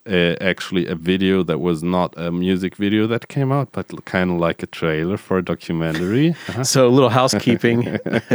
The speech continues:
Speaker 2: Uh, yeah, good point, Dario. Um, very good, uh, opportunity to talk about the fact that there is now a trailer, uh, for the Matter Mortem documentary that we've been making. The title of the documentary
Speaker 1: Yeah.
Speaker 2: is now available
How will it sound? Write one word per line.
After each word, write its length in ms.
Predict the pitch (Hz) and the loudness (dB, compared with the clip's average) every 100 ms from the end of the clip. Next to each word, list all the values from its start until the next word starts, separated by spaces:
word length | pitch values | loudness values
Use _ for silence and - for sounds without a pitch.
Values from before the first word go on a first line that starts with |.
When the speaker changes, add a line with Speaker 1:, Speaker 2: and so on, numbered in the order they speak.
| 120 - 120 107 - 104 - 123 - | 2 2 0 0 -2 -4 -6 -20 -2
Speaker 2:
Uh, 480 | 107 101 101 98 98 | 2 4 4 4 2
yeah, 240 | 135 190 202 | 4 2 2
good 200 | 156 151 | 0 0
point, 280 | - 185 127 | 2 2 4
Dario. 420 | 123 131 156 160 | 4 4 2 2
Um, 540 | 123 120 123 123 123 110 - 143 - - | 4 4 4 2 0 -2 -12 -14 -14 -2
very 240 | 135 139 | 2 4
good, 160 | 131 131 | 4 4
uh, 240 | 123 120 117 | 4 4 4
opportunity 580 | 113 123 127 123 113 | 0 -2 -2 0 0
to 120 | 107 104 | -2 -2
talk 280 | - 110 | 2 2
about 300 | 113 107 104 | 2 2 2
the 60 | 98 | 0
fact 280 | - 101 104 | 0 0 0
that 120 | 98 | -2
there 140 | 95 90 | 2 2
is 100 | 95 | 2
now 460 | 90 90 110 139 | 2 2 4 2
a 160 | - 90 | 2 0
trailer, 720 | - - 127 113 80 80 117 - - - - - - - | -2 -2 2 2 2 2 0 -6 -20 -20 -20 -20 -14 -2
uh, 340 | 85 82 82 | 0 2 2
for 500 | - - 92 87 87 | -2 -4 0 2 2
the 320 | 85 90 85 82 | 0 0 0 0
Matter 260 | 87 85 | 0 0
Mortem 380 | 87 123 117 90 | 2 2 2 0
documentary 560 | 85 82 - 85 87 107 | -2 -2 -4 -4 -2 -2
that 120 | 95 | -2
we've 120 | 85 | -4
been 160 | 92 82 | -4 0
making. 340 | 82 - 135 | -2 0 0
The 100 | 104 | 0
title 600 | - - 110 123 123 120 | -4 0 2 2 2 2
of 200 | 104 101 | 2 0
the 100 | 104 | 0
documentary 560 | 95 95 90 92 101 101 | 0 0 0 0 2 2
Speaker 1:
Yeah. 80 | |
Speaker 2:
is 80 | 92 | 2
now 340 | 98 87 90 92 | 0 0 2 2
available 640 | 90 90 87 92 104 117 | 0 0 0 0 0 0